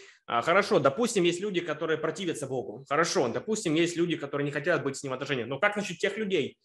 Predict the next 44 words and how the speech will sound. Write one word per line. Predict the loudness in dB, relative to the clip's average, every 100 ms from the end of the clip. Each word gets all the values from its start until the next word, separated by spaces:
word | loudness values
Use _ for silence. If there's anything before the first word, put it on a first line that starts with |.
| _ _ _ _ _
атеистов, | 0 2 4 2 0 -4 -4 -20 _ _ _
которые | 0 6 6 6
искали | -2 -2 0 0
Бога | 2 2 2
и | 0
не | -2
нашли | -4 -2 -2
его? | -2 -8 -16 -4
Как | -2
быть | 0 -2
с |
ними? | -2 -2 -4 -10 _ _ _ -10
Где | -2 0
здесь | 4 6 6 2
Божья | 0 0 2 4 2
рука?" | 2 -2 -4 -4 -14 _ _ _ _ _ _ _
На | 2
это | 6
возражение | 6 6 4 4
можно | 2 2 0
предложить | 0 2 0 0
ряд | 0 -2 -4 _ _
ответов. | -4 -2 -4 -4 -16 _ _ _ _ _ _ _ _ _ _ _ _ _ _ _
Начнем | -2 2 2
с | 4
того, | 6 6
что | 4 2
для | 4
того, | 4 2
чтобы | 2 0 2
аргумент | 2 0 0
Шелленберга | 0 0 0 2 2 2
имел | 0 -2
силу, | -4 -6 0 0 0 -2
ему | -4 0
нужно | 0 0 2
было | 2
бы | 2
доказать, | 2 0 0 -2 -4 -6
что | -8 -4
такие | -2 0 2 2
неверующие | 2 2 4 2 0 -2
вообще | -2 -4
существуют. | -12 -12 -12 0 0 0